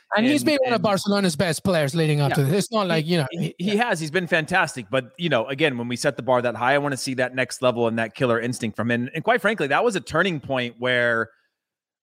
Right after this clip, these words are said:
Speaker 2: Real Madrid had struggled to settle in. They were cagey and you, you, kind of what you expected. It was, it had a little bit of that El Clasico in the beginning that you could clearly see who the home team was. You could clearly see that the Barcelona style of play is difficult to play against. You could see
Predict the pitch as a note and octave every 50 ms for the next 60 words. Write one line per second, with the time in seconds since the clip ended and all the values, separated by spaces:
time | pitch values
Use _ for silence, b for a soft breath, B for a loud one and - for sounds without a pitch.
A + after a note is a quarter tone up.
0 | _ _ B2+ C3 E3 A3 C4+ D4 E3+ G#3 C4 A#3+ G#3+ D3+ C3+ - - - - -
1 | - - F3+ G3+ A#3+ C4+ C4+ F3 D3+ - - F3+ F#3 D#3 C3+ D3 F#3+ F#3+ C#3+ B2+
2 | A#2+ A#2+ A#2+ A#2 - - D3 C#3+ D3+ E3 D3 E3+ G3 F3 D3+ C#3+ C3+ C3 C3 C3+
3 | C#3 C#3 C#3 C#3+ D3+ - - E3+ E3+ - - A#3 C4+ D#4+ D#4+ D4 B3+ C4+ B3 A3+
4 | A#3+ B3 G3+ - - - F#3 A3 C#4+ - F3 C#3 B2+ B2+ C3+ C#3 C3 B2+ - E3
5 | D3 D3 G3 A#3+ A3+ F#3 E3 D#3+ F3 F#3 A3+ A#3+ G3 A3+ G#3 A3 G3 E3+ G3 F#3+
6 | F#3+ G3 F#3+ F3+ - - F3+ F#3 - - F#3 F#3+ F#3 F#3+ F3+ E3+ D#3+ D3+ A#2+ C3+
7 | D3+ F#3 F3+ E3+ D3+ C3+ B2+ A#2 - A#2 G2+ - - - C3+ C#3 D#3+ E3 E3+ D#3+
8 | - E3+ D#3+ E3 D#3+ D3+ C#3+ D3+ D#3 D#3 D#3 - - E3 D#3+ D#3 D#3 D#3 D3+ D3+
9 | D#3 C#3 B2 A#2+ - G#2 F#2 - - B2 C3+ D3+ D#3+ D#3 C#3+ - D#3 D3+ C#3+ C#3
10 | A2+ A2+ G#2+ - B2+ C3+ C#3 - - C#3 C#3 C3 - - C3 B2+ B2+ A#2+ A2 -
11 | - C3+ C#3 D3 C3+ - - A2+ G#2+ - G#2+ G2 - - - C3 C#3+ D#3 D3+ E3+
12 | D3+ C3 G#2+ G#2 - - C3+ B2+ A2+